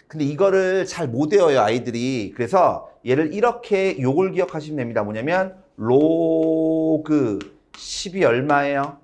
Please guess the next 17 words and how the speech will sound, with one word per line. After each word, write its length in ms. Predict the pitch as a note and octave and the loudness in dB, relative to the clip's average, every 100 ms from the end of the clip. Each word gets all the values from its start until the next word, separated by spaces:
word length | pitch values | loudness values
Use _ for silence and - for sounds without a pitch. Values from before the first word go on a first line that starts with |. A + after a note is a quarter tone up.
| _ | _
얼마죠? 580 | - D3+ F3 G3 G3 - _ _ _ _ _ - | -2 0 2 0 0 -4 _ _ _ _ _ -8
얘가 140 | C3+ D3 | -2 -2
일이죠, 380 | D3+ G#3+ F#3+ D#3 | -2 -4 -2 0
일. 400 | D#3+ A2 D#2+ - _ _ _ _ _ _ _ _ - | 0 0 -4 -18 _ _ _ _ _ _ _ _ -6
일이죠? 360 | F#3 G3 G#3 | -4 0 0
자, 180 | G3+ F#3+ | 2 2
봐봐. 400 | G3 F#3+ G3 G3 - _ - | 4 4 2 -2 -20 _ -2
얘 600 | C#3 E3 F#3+ D#3+ E2+ - - | 2 2 2 2 0 -6 -6
몇 260 | A#2 D3 - | 0 0 2
자리야? 600 | F#3+ F#3 F3+ F#3 - - _ _ _ _ | 2 4 4 2 -2 -20 _ _ _ _
두 340 | - C#3+ D3 D3+ | -16 -8 -4 2
자리지. 680 | F3+ D3+ C3+ G2+ F#2 D2 _ _ _ _ _ | 2 2 0 -4 -10 -12 _ _ _ _ _
그러면 680 | - D#3+ E3 G3 G#3 A3+ - _ | 2 2 4 2 0 -2 -12 _
정수분은 760 | - C#3 D3 D#3+ E3+ D#3+ D#3+ D3+ | -8 -4 -4 -4 -8 -8 -6 -4
뭐예요? 280 | A2+ C3 G3+ | 0 0 0
하나가 480 | - G3 F#3 E3+ F3 | -6 -4 -2 0 -2
작다고요. 540 | - - - G#2 F2+ | -4 -10 -4 -4 -6